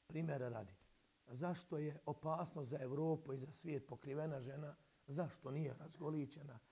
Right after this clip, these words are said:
zašto je za Evropu i za svijet problem brada muslimanska, nije onih jevrijski, ovaj, tamo monaha ili kako ih već, kako ih već zovu, ili hrišćanski,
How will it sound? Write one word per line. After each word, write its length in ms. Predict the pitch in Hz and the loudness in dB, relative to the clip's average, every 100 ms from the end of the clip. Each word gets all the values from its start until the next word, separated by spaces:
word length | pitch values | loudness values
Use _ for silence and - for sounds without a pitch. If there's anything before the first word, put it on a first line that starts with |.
| - - | -20 -12
zašto 500 | 147 131 220 - 180 | -2 2 2 2 0
je 80 | 156 | 2
za 120 | 143 | 2
Evropu 520 | 143 151 185 - 147 | 2 6 6 4 0
i 40 | 131 | -2
za 120 | 123 | -4
svijet 440 | - 170 170 127 - - - - | -6 0 0 0 -8 -20 -20 -4
problem 400 | 160 160 156 131 | 0 2 2 0
brada 420 | 160 151 160 147 | 0 2 2 2
muslimanska, 760 | 143 - 160 175 147 120 135 117 | 0 -2 0 2 2 -2 -4 0
nije 260 | 156 180 | 4 6
onih 280 | 160 165 147 | 6 4 2
jevrijski, 640 | 156 170 156 127 - 123 - - - - - | 4 4 4 0 -4 -6 -6 -12 -20 -16 -4
ovaj, 240 | 131 139 | -4 -2
tamo 360 | - 139 127 117 - - | 0 2 2 -2 -8 -8
monaha 600 | - 139 127 120 110 117 - - - - | 0 0 0 -2 -4 -4 -6 -14 -20 -12
ili 340 | 151 151 - - | -10 -8 -10 -6
kako 300 | 127 - - | -4 -2 -2
ih 140 | 117 | 0
već, 240 | 117 - - - | 0 -2 -6 -10
kako 260 | 165 - | -10 -8
ih 120 | 160 | -8
već 140 | - 110 | -6 -4
zovu, 360 | 123 127 160 160 - - - - - _ - | 0 0 0 -4 -18 -20 -20 -20 -20 _ -6
ili 200 | 123 123 123 - | -2 -2 -6 -14
hrišćanski, 840 | - 147 127 - 110 - - 98 | -4 -2 -2 -4 -6 -8 -6 -6